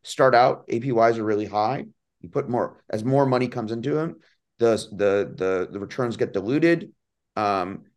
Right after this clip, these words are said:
and you gotta, and you've gotta pivot to the next Yearn strategy. And it's just sort of this, uh, sort of endless process. And so wanted to build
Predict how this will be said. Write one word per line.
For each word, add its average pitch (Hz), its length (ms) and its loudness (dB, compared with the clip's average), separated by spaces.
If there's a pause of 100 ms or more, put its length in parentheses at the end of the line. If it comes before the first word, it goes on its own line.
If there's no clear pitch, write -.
and 117 180 -2
you 117 60 -4
gotta, 117 280 2 (120)
and 123 140 0
you've 110 100 -8
gotta 113 180 4
pivot 117 380 2
to 107 60 -16
the 104 100 -4
next 101 320 -10
Yearn 98 200 -4
strategy. 110 420 0
And 101 80 -4
it's 95 100 -12
just - 180 -10
sort 98 140 -6
of 87 80 -8
this, 78 340 -6 (460)
uh, 92 240 2
sort 104 220 -2
of - 100 -8
endless 107 300 -2
process. - 420 -4
And 110 120 -10
so 131 420 4 (680)
wanted 170 440 0
to 196 60 2
build 139 580 2